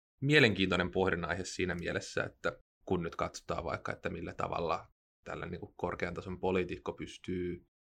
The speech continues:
niinku saamaan kansanryhmiä liikenteeseen, esimerkiksi nyt nimenomaan hyödyntäen näitä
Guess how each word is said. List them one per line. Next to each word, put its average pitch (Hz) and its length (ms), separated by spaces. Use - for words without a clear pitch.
niinku 101 80
saamaan 98 320
kansanryhmiä 113 640
liikenteeseen, - 880
esimerkiksi - 560
nyt 87 140
nimenomaan 85 560
hyödyntäen 85 560
näitä - 340